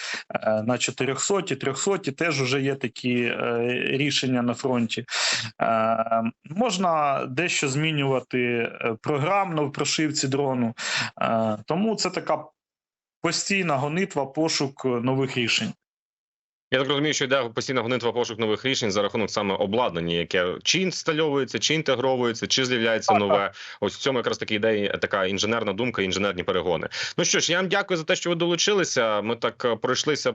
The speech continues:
Speaker 2: по темі виробництва F P V-дронів в Україні. Це був Ярослав, вигадане нами ім'я, щоб не з мета-, з міркувань безпеки,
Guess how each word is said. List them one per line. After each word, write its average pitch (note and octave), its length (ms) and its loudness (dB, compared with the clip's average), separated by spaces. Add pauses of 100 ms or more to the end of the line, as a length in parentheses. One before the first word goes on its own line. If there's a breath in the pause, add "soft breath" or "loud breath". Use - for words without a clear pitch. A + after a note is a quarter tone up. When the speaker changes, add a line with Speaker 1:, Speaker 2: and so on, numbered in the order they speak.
(140)
Speaker 2:
по A#2 300 2
темі B2 300 0
виробництва A2+ 420 0
F A2+ 140 -4
P A2+ 40 0
V-дронів A2+ 340 0
в A2+ 40 0
Україні. C3 300 0
Це B2+ 80 -2
був A#2+ 120 0
Ярослав, C3 580 0
вигадане A2+ 460 0
нами G2+ 300 0
ім'я, A2+ 300 2
щоб G2+ 260 -4
не G#2 420 2
з - 60 -4
мета-, G#2+ 340 0
з G#2 80 -6
міркувань B2 380 -2
безпеки, B2 500 -2